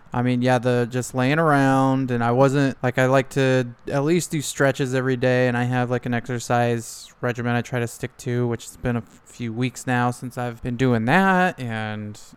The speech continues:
you know, I've got a gym membership, and I haven't been there in weeks now, and the silver, the one thing that it, that having this flu kinda helped with was one of our,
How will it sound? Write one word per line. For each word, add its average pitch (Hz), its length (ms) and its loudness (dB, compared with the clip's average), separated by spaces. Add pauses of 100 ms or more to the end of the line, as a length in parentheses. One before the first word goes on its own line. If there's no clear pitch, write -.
you 117 80 -6
know, 110 120 -2
I've 110 100 -8
got 113 100 -2
a 110 60 -4
gym 196 260 0
membership, 185 600 4
and 117 100 -2
I 110 60 -4
haven't 120 320 -4 (380)
been 113 200 -6
there 160 420 4
in 147 220 -2
weeks 156 440 0
now, 151 440 0
and 110 280 -4 (280)
the 135 160 2
silver, 170 640 4
the 135 280 6
one 170 840 4
thing 147 400 0
that 127 100 2
it, 127 140 -4
that 139 240 -2
having 139 400 2
this 131 160 -2
flu 139 340 2
kinda 131 320 2
helped 135 360 4
with 131 280 0
was 120 320 -6
one 127 260 -2
of 123 120 0
our, 123 360 2